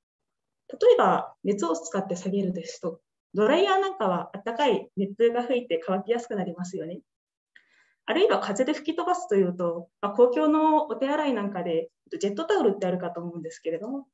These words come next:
あいったものも風で吹き飛ばしている。吸湿させるっていうと、まあ、例えばスーパーなんかで売ってるような吸湿剤、えっと、除湿剤なんかはこの方法になりますね。そして結露させる。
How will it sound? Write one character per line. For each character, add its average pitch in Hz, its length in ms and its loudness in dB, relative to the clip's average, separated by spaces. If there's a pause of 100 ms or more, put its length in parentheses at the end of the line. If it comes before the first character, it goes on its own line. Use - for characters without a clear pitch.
あ 294 60 0
い - 20 -6
っ - 80 -6
た 339 80 0
も 370 100 0
の 359 100 2
も 190 60 -4
風 185 260 -4
で 180 120 -6
吹 - 140 -16
き - 20 -20
飛 196 80 -6
ば 185 120 -4
し - 80 -12
て 160 100 -6
い 147 60 -12
る。 - 80 -20 (960)
吸 381 120 6
湿 440 180 2
さ 440 120 2
せ 403 140 0
る 415 220 4
っ - 40 -8
て 320 60 -2
い 285 80 2
う 247 140 6
と、 220 120 0
ま 302 120 4
あ、 - 400 -6
例 427 160 6
え - 40 8
ば 359 80 6
ス - 160 2
ー 415 60 4
パ 392 120 4
ー 302 60 6
な 226 100 4
ん 214 80 0
か 202 100 2
で 185 80 4
売 185 60 2
っ - 20 -4
て 214 180 2
る 233 80 2
よ 262 140 6
う 254 40 0
な 185 320 -2
吸 220 120 0
湿 220 180 -6
剤、 220 240 -2 (640)
え 214 80 0
っ 202 60 -4
と、 190 100 0
除 190 100 -4
湿 214 180 -8
剤 - 240 -4 (580)
な 403 80 -8
ん - 60 -12
か - 80 4
は 185 140 2
こ 196 120 -4
の 185 140 0
方 185 160 0
法 190 120 -2
に 180 120 2
な 180 100 2
り 180 80 2
ま 185 120 0
す - 120 -10
ね。 208 140 -8 (920)
そ - 100 -20
し - 100 -14
て - 200 4
結 226 180 0
露 208 100 0
さ 208 120 -6
せ 202 140 -2
る。 196 220 -4